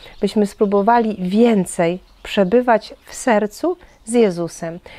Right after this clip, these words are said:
uczyć się na nowo takiego spojrzenia, y, pełnego zachwytu na to, co nas otacza, abyśmy na nowo przeżywali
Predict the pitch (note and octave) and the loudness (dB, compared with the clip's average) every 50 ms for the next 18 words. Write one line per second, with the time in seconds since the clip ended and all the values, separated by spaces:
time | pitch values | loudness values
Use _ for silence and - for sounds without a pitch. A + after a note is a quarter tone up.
0 | - - - G#3+ A#3+ A#3 - B3 A3 - - - A3+ A3 - - - G#3 G#3+ A3+ | -20 -2 0 0 2 2 0 -2 -4 -4 0 2 2 2 2 0 0 2 2 2
1 | A#3 A#3+ A#3 G#3 F#3 G3 G3 F#3+ G3+ G3 - A#3 G#3+ G#3 A3+ A3 - - - A#3 | 2 2 2 0 0 0 -2 -2 -2 -2 -2 -4 -2 -2 -2 -2 -2 -4 0 2
2 | A3 G#3+ G#3 G#3 A3 A3 A3+ A3+ A3+ A3 A3 G#3+ A3 G#3+ - - - - - - | 2 2 2 2 2 2 2 2 2 2 2 2 0 -2 -4 -12 -20 -20 -20 -12
3 | - - G3 G3 - A3 A3 A3+ A#3 A#3+ A3 B3 A#3 A3 A#3+ A3+ G#3+ - - - | -6 -4 -4 0 2 2 2 4 2 2 4 2 2 4 2 0 0 -2 -4 0
4 | B3 A3+ G#3 - - F#3+ F3+ E3+ - - - - - - - - - G#3 G#3 A3 | 0 0 0 0 -2 -4 -4 -4 -6 -12 -20 -20 -20 -20 -20 -8 -4 0 2 2
5 | A3+ A3 - A3+ G#3+ - - G#3 G3+ G3+ F#3+ - - G3+ - - F#3 F3 E3+ - | 2 0 0 -4 -4 -2 -2 -2 -2 -2 -4 -6 -8 -8 -4 -2 -2 -2 -2 -4
6 | - - F3+ F#3 F#3+ - - _ _ _ - _ - - - - G3+ G3 G3 A#3 | -8 -8 -8 -8 -8 -12 -20 _ _ _ -20 _ -20 -10 -4 -2 -2 0 0 -2
7 | A3 - - A3+ A3 G#3+ G#3+ G#3+ - _ _ - G3 G3 G3+ A#3 C4 C#4 C#4+ C#4 | -2 -2 -2 0 2 2 0 0 -4 _ _ -2 2 4 4 4 4 4 4 4
8 | B3 A#3 A3 G#3 G3 F#3+ F#3 F#3+ F#3+ G3 G3 - - - _ _ _ - - - | 6 6 6 4 4 2 2 0 0 0 -2 -6 -14 -20 _ _ _ -20 -18 -6
9 | - A3 G#3 G3+ G#3 G3 F#3+ F#3+ G3+ G3+ G3+ G3 G3 G3 G3+ | -4 -2 -2 -2 -2 -4 0 2 2 2 2 0 -2 -4 -6